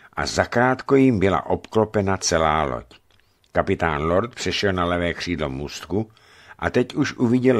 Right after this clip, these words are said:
ledové pole zcela zřetelně ve vzdálenosti čtvrt až půl míle ve směru předchozího kurzu. Po provedeném obratu dal znovu strojovně příkaz „Stůj“.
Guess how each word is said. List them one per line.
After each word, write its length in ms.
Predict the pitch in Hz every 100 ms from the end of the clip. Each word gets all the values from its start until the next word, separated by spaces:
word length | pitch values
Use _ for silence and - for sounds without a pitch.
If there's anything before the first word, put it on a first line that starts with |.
| 82
ledové 460 | 95 110 123 117 80
pole 300 | - 101 107
zcela 360 | - 107 98
zřetelně 640 | 82 78 90 117 113 113 104
ve 120 | 80
vzdálenosti 840 | 67 82 87 104 113 117 - 113
čtvrt 480 | - - 85 82 - - - - -
až 200 | 85 -
půl 340 | - 120 110
míle 460 | 95 95 101 117 117 _ -
ve 140 | 80
směru 440 | - 85 92 101
předchozího 680 | 104 - 87 - 92 82 95
kurzu. 520 | 90 73 69 - 58 58 _ _
Po 120 | 92
provedeném 720 | 85 95 123 147 156 156 151
obratu 640 | - 147 113 78 - 69 64 _
dal 260 | 82 85 85
znovu 440 | 71 87 107 131
strojovně 640 | 135 - 113 123 135 117 95
příkaz 520 | - 101 95 110 107
„Stůj“. 600 | - - 90 78 67